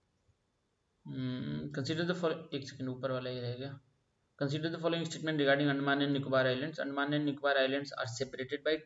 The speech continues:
ten degree channel। ये पूछ भी चुका है previous year में, बिल्कुल सही है ये। और वो Minicoi और Lakshadweep को आपस में eight degree channel separate करता है, nine degree separate करता है Lakshadweep और मालदीव को, ये बिल्कुल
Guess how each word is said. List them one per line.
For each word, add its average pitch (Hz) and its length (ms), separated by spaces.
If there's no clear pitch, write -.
ten 139 140
degree 127 280
channel। 131 240
ये 135 100
पूछ 131 380
भी 123 120
चुका 123 240
है 135 40
previous 131 360
year 131 100
में, 160 220
बिल्कुल 123 280
सही 127 240
है 135 60
ये। 170 160
और 123 100
वो 127 160
Minicoi 135 460
और 127 500
Lakshadweep 127 720
को 127 120
आपस 120 300
में 131 140
eight 127 460
degree 123 220
channel 123 400
separate 120 420
करता 123 220
है, 127 100
nine 123 220
degree 120 200
separate 120 440
करता 120 200
है 123 60
Lakshadweep 120 400
और 120 120
मालदीव 117 480
को, 120 140
ये 120 120
बिल्कुल 120 460